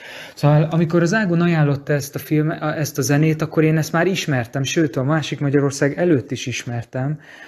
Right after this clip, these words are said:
és néha hallgattam otthon is egyébként szomorú pillanataimban. Úgyhogy, úgyhogy valahogy így alakult, és hát, ö,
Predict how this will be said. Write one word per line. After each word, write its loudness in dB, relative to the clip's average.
és -4
néha 4
hallgattam -2
otthon -8
is -6
egyébként -6
szomorú -2
pillanataimban. -2
Úgyhogy, 2
úgyhogy -2
valahogy 2
így 0
alakult, -2
és -6
hát, -4
ö, 2